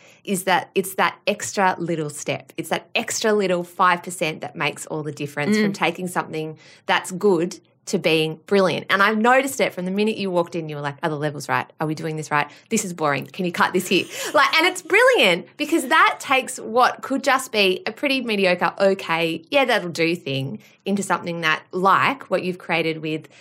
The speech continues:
Speaker 1: say, the Mamma Mia Podcast Network or with Mamma Mia Out Loud or Hello Bump or the Pineapple Project, it is what makes it a success. It's how you have given me these most beautiful Anzac biscuits that are, like, blue ribbon,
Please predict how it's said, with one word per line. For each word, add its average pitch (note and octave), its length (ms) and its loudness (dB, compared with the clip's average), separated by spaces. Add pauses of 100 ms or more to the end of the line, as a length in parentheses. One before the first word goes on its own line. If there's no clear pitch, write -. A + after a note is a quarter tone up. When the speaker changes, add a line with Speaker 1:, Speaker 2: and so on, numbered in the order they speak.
Speaker 1:
say, E3 180 2
the D#3+ 100 -2
Mamma D3+ 220 -2
Mia D3 200 -10
Podcast B3+ 460 0
Network E3+ 560 2
or D#3 320 2
with D3+ 160 -8
Mamma D#3+ 220 -6
Mia D3 200 -8
Out D3 200 -6
Loud G#3+ 440 4
or D#3 140 0
Hello D3+ 300 -8
Bump A3 440 4
or D3 200 2 (180)
the - 60 -20
Pineapple A3+ 300 0
Project, E3+ 380 -8
it G#3 180 -10
is A#3 240 -4
what E3 380 0 (340)
makes - 480 -6 (120)
it D#3+ 80 -8
a E3 60 -4
success. - 680 -10 (400)
It's F#3+ 80 -6
how A#3 300 4
you F#3+ 260 2
have F#3 220 -4
given F3 260 -8
me C3+ 220 -10
these E3+ 220 -8
most D#3+ 200 -14 (180)
beautiful E3+ 540 -8 (140)
Anzac C3 260 -10
biscuits - 640 -20
that - 180 -2
are, C#3+ 160 2
like, D3+ 260 -2
blue F3 300 0
ribbon, D3 400 -4